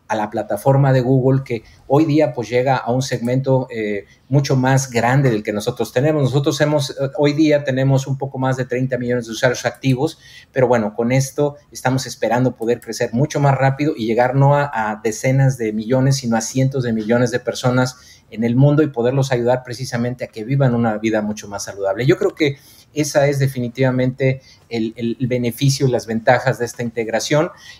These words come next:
Eh, en un inicio estaremos trabajando evidentemente de una manera independiente, eh, y bueno, hasta el, el momento, pues, no tenemos otra más, otra noticia más que dar, ¿no?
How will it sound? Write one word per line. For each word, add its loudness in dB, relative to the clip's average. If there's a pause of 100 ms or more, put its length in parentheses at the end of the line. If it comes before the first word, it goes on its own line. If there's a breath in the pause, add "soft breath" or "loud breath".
(120)
Eh, 0
en 4
un 6
inicio 4
estaremos 0
trabajando -2
evidentemente -4 (300 loud breath)
de 2
una 2
manera 0
independiente, 0 (320 loud breath)
eh, 0
y -4
bueno, 4
hasta 2
el, -4
el -4
momento, 0
pues, 0
no 0
tenemos -2
otra -4
más, -4
otra -2
noticia -4
más 0
que -8
dar, -4
¿no? -12